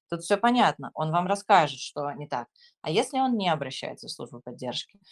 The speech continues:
Если мы, например, говорим про диджитал-продукты, когда, м, продукт — это приложение, очень много покупателей, когда у них возникают глюки в приложении, например, там не нажимается кнопка «Оформить заказ»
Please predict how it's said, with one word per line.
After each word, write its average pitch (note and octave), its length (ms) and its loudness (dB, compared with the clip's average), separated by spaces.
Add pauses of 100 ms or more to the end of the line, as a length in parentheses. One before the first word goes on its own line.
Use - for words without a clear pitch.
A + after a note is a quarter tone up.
(160)
Если F3 240 0
мы, G3+ 140 2
например, G3 380 0
говорим F#3 380 0
про F3+ 140 0
диджитал-продукты, F3+ 1080 -2 (340)
когда, D#3 720 6 (120)
м, - 180 -18 (120)
продукт — F3 360 0
это D#3 100 -6
приложение, F3+ 800 0 (240)
очень F#3 280 0
много G3+ 260 2
покупателей, F#3+ 720 2
когда E3 320 0
у - 20 0
них E3 200 -6
возникают D#3+ 540 2
глюки F3+ 320 -4
в - 60 -20
приложении, G3 580 -2
например, D#3+ 400 -10
там C3+ 240 -12
не D3 100 -10
нажимается F3 640 0
кнопка E3+ 460 0
«Оформить D#3+ 400 0
заказ» B2+ 520 -4